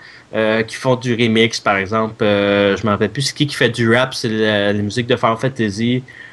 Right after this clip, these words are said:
euh, mais tu sais, il, il met, il met des segments d'eux autres, il met un segment de Star Fox, tu sais, c'est cool, tu sais, c'est des choses qu'on verrait pas en show, mais ils m'ont fait connaître les artistes pareil. Euh,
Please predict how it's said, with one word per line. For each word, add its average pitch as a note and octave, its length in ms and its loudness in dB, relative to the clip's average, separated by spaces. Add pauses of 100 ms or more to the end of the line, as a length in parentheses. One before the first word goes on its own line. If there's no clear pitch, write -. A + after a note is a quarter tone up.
(180)
euh, F#2+ 460 0
mais G2 120 2
tu F#2 60 -6
sais, B2 100 4
il, G#2 140 2 (220)
il G#2 120 4
met, B2 300 4
il B2 60 6
met B2+ 200 6
des A#2 140 2
segments B2+ 400 0
d'eux A#2+ 240 2
autres, G#2+ 300 0
il G#2+ 80 0
met A2+ 360 4
un G#2+ 140 2
segment A#2 440 2
de A2 380 2 (200)
Star B2 360 2
Fox, A2 360 0
tu A#2+ 100 -2
sais, A2+ 80 -2
c'est A#2+ 160 -4
cool, A#2 280 0
tu C3+ 120 -2
sais, C3+ 40 2
c'est B2+ 140 -6
des A#2+ 120 4
choses C#3 200 0
qu'on B2 140 2
verrait A#2+ 260 2
pas B2+ 200 2
en A#2 240 0
show, A#2 320 0 (280)
mais A#2 140 4
ils A2+ 60 4
m'ont A2+ 200 2
fait A#2+ 180 -2
connaître A2+ 320 -2
les A#2 140 0
artistes - 340 -8
pareil. G2+ 300 -2 (340)
Euh, G#2+ 300 2